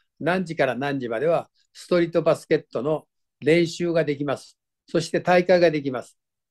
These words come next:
えー、三十分交代ですよっ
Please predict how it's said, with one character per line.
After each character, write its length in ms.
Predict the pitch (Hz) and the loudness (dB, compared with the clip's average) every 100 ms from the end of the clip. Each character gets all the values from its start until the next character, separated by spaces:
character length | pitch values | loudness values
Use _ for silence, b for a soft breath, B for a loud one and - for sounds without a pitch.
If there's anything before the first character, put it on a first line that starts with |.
| _ | _
え 760 | 143 143 135 131 123 117 - - - - - | 0 2 2 2 0 -4 -14 -18 -20 -20 -20
ー、 20 | |
三 260 | - 185 208 | -2 4 4
十 120 | 202 | 4
分 240 | 202 208 196 | 4 2 4
交 220 | 208 190 | 4 4
代 180 | 156 127 | 4 2
で 100 | 117 | -4
す 140 | - | -8
よ 100 | |
っ 20 | 147 | -8